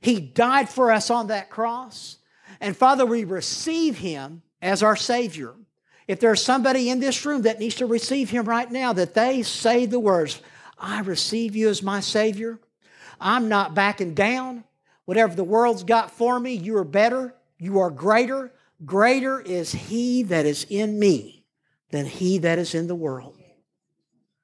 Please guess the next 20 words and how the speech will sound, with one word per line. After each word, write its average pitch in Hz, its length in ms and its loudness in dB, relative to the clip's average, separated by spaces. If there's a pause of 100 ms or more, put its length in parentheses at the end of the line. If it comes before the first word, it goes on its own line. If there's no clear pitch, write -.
(300)
Thank 190 400 0
you, 156 100 -4
Father, 131 580 -4 (540)
in 143 280 -2
Jesus' 202 600 0
name. 151 520 -2 (840)
And 135 160 -10
everybody 208 500 -2
said, 277 520 -4
"Come 262 180 0
on." 359 500 2 (1080)
Let's 302 220 2
give 381 200 4
the 370 80 4
Lord 381 200 6
a 370 40 -4
shout 415 360 4
one 415 200 4
more 415 180 6
time. 415 520 4